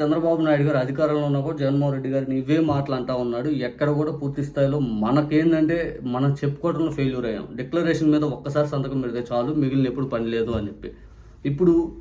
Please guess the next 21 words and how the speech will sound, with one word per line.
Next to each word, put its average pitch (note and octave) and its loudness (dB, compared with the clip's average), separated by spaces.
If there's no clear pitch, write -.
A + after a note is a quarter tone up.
ఎల్వి D3+ 2
సుబ్రహ్మణ్యం D3+ 4
గారు C3+ 0
చెప్పాక B2 0
పూర్తి D#3 -2
స్థాయిలో D3 0
దీని C3+ 4
మీద C#3+ 6
వాస్తవాలు C#3+ 4
ప్రజలకు C3+ 0
తెలియాల్సిన C3 0
బాధ్యత A#2 0
కూడా B2+ 0
ఉంది A#2 -2
కాబట్టి A2+ 0
డిక్లరేషన్ C#3+ 0
మీద C3+ 0
ఒక్కసారి B2 -4
పెడితే A#2+ -6
సరిపోద్ది. A#2 -8
ఇప్పుడు D3 0